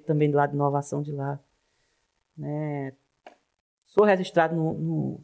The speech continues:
Conselho Nacional de Pesquisa. É,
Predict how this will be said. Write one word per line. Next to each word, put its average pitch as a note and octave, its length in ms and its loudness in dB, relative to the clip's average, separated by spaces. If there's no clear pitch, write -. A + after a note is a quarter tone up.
Conselho D#3+ 320 2
Nacional D3+ 320 4
de D3 80 -12
Pesquisa. D3 640 0
É, C3+ 380 -4